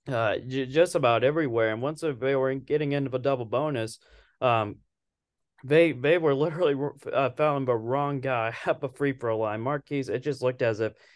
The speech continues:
he was not gonna, he was not gonna miss a free throw. Just a lot of confidence from him, uh, as well. But I, I, I also wanna point this out as well, and something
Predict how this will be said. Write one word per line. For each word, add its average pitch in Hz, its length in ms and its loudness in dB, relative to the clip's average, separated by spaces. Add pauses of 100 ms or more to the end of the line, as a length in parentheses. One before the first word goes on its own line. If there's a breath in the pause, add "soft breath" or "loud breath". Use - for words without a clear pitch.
(140 soft breath)
he 156 160 -2
was 135 200 2
not 131 220 -2
gonna, 123 240 -4
he 143 140 -4
was 143 120 -4
not 123 220 -2
gonna 120 140 -6
miss 120 180 -6
a 113 60 -8
free 131 240 -4
throw. 117 240 -2
Just 120 240 -8
a 104 40 -6
lot 107 380 -2
of 107 100 -6
confidence 104 540 -8
from 104 220 -8
him, 104 220 -8 (440)
uh, 98 360 0
as 95 140 -6
well. 107 300 2
But 101 240 0 (340 soft breath)
I, 156 460 0 (100)
I, 156 120 2
I - 40 4
also 214 240 2
wanna 185 200 0
point 165 260 -6
this 151 240 -2 (140)
out 147 200 0
as 120 280 2
well, 127 460 2
and 120 220 -8
something 156 440 -4